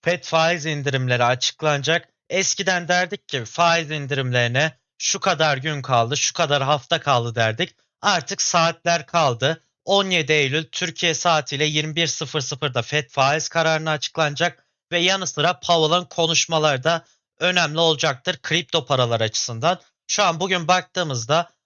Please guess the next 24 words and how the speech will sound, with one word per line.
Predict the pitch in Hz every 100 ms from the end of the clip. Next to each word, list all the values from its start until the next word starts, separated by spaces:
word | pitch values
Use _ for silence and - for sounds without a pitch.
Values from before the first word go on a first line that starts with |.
| _
artık | 180 180 - 196
her | 170
şey | - 175 -
kesin. | 165 127 107 104
Yani | 147 147 131
bir | 175
hafta | 175 - 180
öncesinden | 165 165 151 180 175 160
de | 127
kesindi | 127 113 123 120
ama | 165 131 113
bugün | 151 165 151
de | 143
baktığımızda | 160 147 - 120 113 107 160 160 _ _ -
yüzde | 170 151 160
doksan | 170 165 - 170
altı | 170 170 -
oranında | 160 143 123 120 151 170 _ _ _
yirmi | 156 160
beş | 170 185 -
baz | 156 135 -
puanı | 139 127
indirim | 160 135 147 165 147
beklenmekte. | 143 - 160 143 117 - 156 170